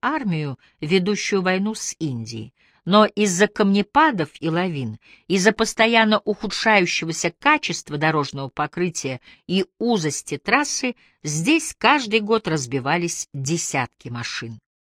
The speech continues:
Спустя десять лет, уже после событий одиннадцатого сентября,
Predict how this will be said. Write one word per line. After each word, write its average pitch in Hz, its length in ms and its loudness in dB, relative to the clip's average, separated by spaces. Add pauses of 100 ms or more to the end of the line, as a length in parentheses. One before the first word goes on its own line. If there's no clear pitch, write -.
(760)
Спустя - 640 0
десять 269 460 0
лет, 139 240 -6 (600)
уже 214 260 2
после 311 360 0
событий 233 540 2
одиннадцатого 175 560 -2
сентября, 143 640 -6